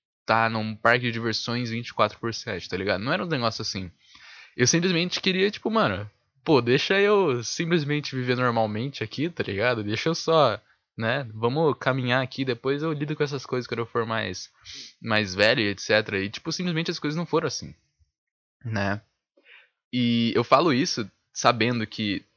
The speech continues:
não é legal as coisas e nossos planos serem frustrados. Mas, ah, e não tô falando pra você não fazer planos e pra você não tentar tomar decisões, tá? Mas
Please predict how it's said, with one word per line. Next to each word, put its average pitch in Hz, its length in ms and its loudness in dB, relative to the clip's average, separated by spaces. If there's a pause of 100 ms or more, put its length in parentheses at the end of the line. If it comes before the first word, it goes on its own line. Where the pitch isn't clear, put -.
não 110 300 0
é 113 240 0
legal 98 720 2 (180)
as - 140 -6
coisas 98 440 -4 (360)
e 95 240 -2
nossos 90 260 -8
planos 98 260 -2
serem 98 200 -2
frustrados. - 760 -6 (1200)
Mas, 117 600 2 (640)
ah, 107 460 4
e 110 80 2
não 120 120 -2
tô 151 80 -6
falando 170 180 -2
pra 127 100 -2
você 113 180 -6
não 101 100 -4
fazer 113 200 -2
planos 98 400 -4
e 90 60 -6
pra - 160 -2
você 87 240 -4
não 87 120 -4
tentar 90 580 0
tomar 95 180 -4
decisões, 90 480 -6
tá? - 180 0 (800)
Mas 120 500 0